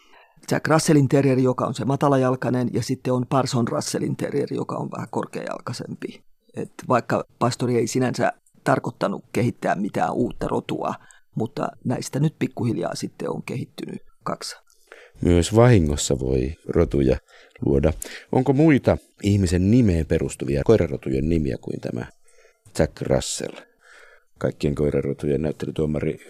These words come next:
Speaker 2: Paula Heikkinen-Lehkonen.
Speaker 1: On, on. Ei tarvitse mennä pitemmälle kuin Ruotsiin. Niin Ruotsin Hamiltonin ajokoira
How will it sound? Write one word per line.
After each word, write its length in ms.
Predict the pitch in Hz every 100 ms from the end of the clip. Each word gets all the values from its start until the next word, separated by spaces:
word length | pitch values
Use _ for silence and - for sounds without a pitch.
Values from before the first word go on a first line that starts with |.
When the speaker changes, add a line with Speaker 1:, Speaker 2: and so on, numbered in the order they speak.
| -
Speaker 2:
Paula 260 | 82 80 76
Heikkinen-Lehkonen. 840 | 85 - 80 85 90 - - - - _ _ 170
Speaker 1:
On, 540 | 202 226 226 214 208
on. 500 | 185 196 190 190 185 -
Ei 140 | 180
tarvitse 260 | 180 - 190
mennä 220 | 202 175
pitemmälle 460 | - 170 156 139
kuin 180 | - 147
Ruotsiin. 480 | 160 123 - - 131
Niin 280 | 139 139 143
Ruotsin 440 | 147 - 139 135 - - - - - -
Hamiltonin 640 | - 160 147 127 135 135 127
ajokoira 580 | 127 123 127 131 127